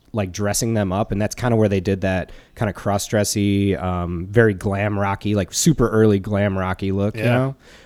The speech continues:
Speaker 1: know? Um, so that was kinda where that whole thing started, and they were like, "We just don't wanna be this, like, band that, like, the most im-, the, you know, the most important thing we do on stage is, like, play a guitar solo." He's like, "We wanna, we wanna just, like,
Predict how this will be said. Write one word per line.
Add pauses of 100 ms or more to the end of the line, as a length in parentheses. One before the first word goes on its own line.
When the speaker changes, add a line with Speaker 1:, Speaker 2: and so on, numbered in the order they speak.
(120)
Speaker 1:
know?
Um, (100)
so
that
was
kinda
where
that
whole
thing
started,
and
they
were
like,
"We
just
don't
wanna
be
this,
like, (520)
band
that,
like,
the
most
im-,
the, (260)
you
know,
the
most
important
thing
we
do
on
stage
is,
like,
play
a
guitar
solo."
He's
like,
"We
wanna,
we
wanna
just,
like,